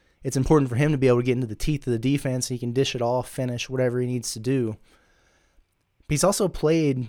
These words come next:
you know, right around thirty minutes or, or even a little bit less during these three games. And I wonder, you know, if he's out there for, for thirty-nine, forty minutes, what he's asked to do, does he get tired sometimes and just on some possessions just go, "Nah, I'm just gonna chuck it"?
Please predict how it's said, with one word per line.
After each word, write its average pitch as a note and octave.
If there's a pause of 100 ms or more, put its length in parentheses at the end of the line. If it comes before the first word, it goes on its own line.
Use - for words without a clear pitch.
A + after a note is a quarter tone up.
(140)
you C#3+
know, B2+
right C3
around C#3
thirty C3+
minutes C3+
or, A2+
or A#2+
even C#3
a C3+
little C3+
bit A#2
less C3+
during B2+
these A#2
three C#3
games. D3 (720)
And D3
I D3
wonder, D#3+
you C3
know, D3
if C#3
he's -
out C3+
there B2+ (220)
for, B2
for C3+
thirty-nine, C3+
forty C#3
minutes, C#3
what B2+
he's B2
asked C3
to A#2+
do, C3 (960)
does B2+
he F#3
get A#3+
tired F3
sometimes F3
and C3
just C3+
on C#3+
some D3
possessions C3
just C3
go, A#2
"Nah, A2+
I'm B2+
just B2+
gonna A#2
chuck G2+
it"? -